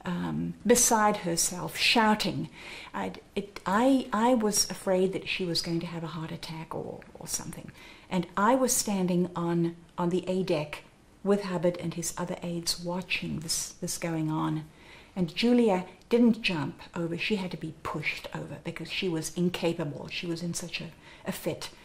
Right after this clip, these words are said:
And she fell into the water at some odd angle, screaming and spluttering. And I, I truly think she would have gone under. I think somebody else had to jump into the water and help her get off her blindfold and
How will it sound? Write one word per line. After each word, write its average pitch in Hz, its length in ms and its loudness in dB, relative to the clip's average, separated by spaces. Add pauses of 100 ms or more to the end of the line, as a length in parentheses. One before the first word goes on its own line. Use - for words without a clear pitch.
(460)
And 170 260 2
she - 220 0
fell 226 440 4
into 190 280 0
the 170 120 0
water 156 580 -2
at 170 180 -8
some 180 280 -2
odd 175 280 -2
angle, 165 320 -2
screaming 170 800 0
and 147 160 -4 (240)
spluttering. 165 1080 2
And 160 240 -4 (420)
I, 233 220 -2 (200)
I 240 160 -4 (120)
truly 294 360 2
think 170 200 -2
she - 140 -4
would 175 140 -4
have 165 80 -6
gone 165 240 -2
under. 165 320 0
I 170 80 -8
think 185 240 -4
somebody 185 400 0
else 170 160 -6
had 175 140 -10
to 160 40 -8
jump 165 300 -4
into 170 160 -4
the 160 80 -8
water 160 320 -4
and 160 100 -4
help 226 340 -6
her 151 220 -8 (500)
get 202 300 2
off 175 260 2
her 170 140 -4
blindfold 165 680 -6
and 147 200 -8